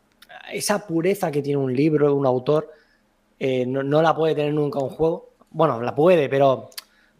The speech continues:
pero es muy raro los casos de una sola persona haciendo una obra magna como es un videojuego.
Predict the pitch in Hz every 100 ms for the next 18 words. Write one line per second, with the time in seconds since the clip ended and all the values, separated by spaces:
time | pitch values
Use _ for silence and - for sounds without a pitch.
0 | _ - 147 143 156 156 - 165 165 180
1 | 175 175 165 - 170 160 190 170 156 160
2 | 147 - 170 165 170 - 175 175 185 160
3 | 156 156 160 160 160 151 156 165 156 156
4 | 156 175 175 160 147 139 143 135 135 139
5 | 147